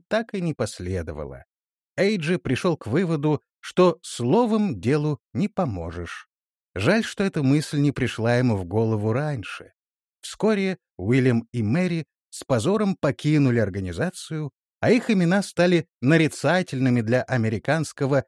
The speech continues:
бизнес-фольклора. Не из-за их порочной связи или незаслуженного повышения Каннингем, а из-за необдуманного порыва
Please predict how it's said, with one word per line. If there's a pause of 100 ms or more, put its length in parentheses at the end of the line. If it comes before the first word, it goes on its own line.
бизнес-фольклора. (400)
Не
из-за
их
порочной
связи (120)
или
незаслуженного
повышения
Каннингем, (480)
а
из-за
необдуманного
порыва